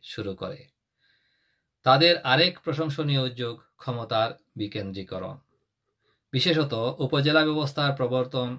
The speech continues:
সাধারণ জনগোষ্ঠীর অফিস আদালত পাড়ায় হয়রানি ও কষ্ট লাঘবে যথেষ্ট সহায়ক হয় এবং বেশ কিছু উল্লেখযোগ্য উন্নয়ন সেবা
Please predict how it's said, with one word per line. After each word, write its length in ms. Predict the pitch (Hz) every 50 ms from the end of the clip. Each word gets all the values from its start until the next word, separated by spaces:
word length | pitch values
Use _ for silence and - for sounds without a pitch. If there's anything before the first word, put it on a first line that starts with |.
| - _ _
সাধারণ 480 | - - 120 113 113 127 131 131 127 123
জনগোষ্ঠীর 640 | 113 113 113 117 120 131 127 113 - - 131 123 131
অফিস 340 | - 139 117 - 139 123 - -
আদালত 380 | - 120 110 123 123 123 120 - -
পাড়ায় 320 | 127 123 120 117 117 117 120 - _
হয়রানি 540 | - - 120 120 120 120 117 117 117 120 131 139 -
ও 100 | 127 113 107 95 -
কষ্ট 240 | - 117 110 - - 131
লাঘবে 440 | 127 123 120 113 110 104 101 95 85 - _ _ _ _ _ -
যথেষ্ট 400 | 123 120 123 - 139 139 - - 117
সহায়ক 540 | 101 - - 98 95 95 95 92 87 - -
হয় 220 | - 101 98 101 - _ _ -
এবং 180 | 117 113 110 110 110 - -
বেশ 220 | 113 120 127 123 - -
কিছু 180 | - 131 - 131 123
উল্লেখযোগ্য 580 | 117 117 117 117 120 117 117 117 123 120 117 120 117 117 135 139 _ _ _ _ _ _ _ _ _ _ _ _ _ _ _ _ _ _ _ _ _ _ _ -
উন্নয়ন 440 | 139 135 139 139 143 143 143 147 139
সেবা 300 | 139 - 113 95 95 90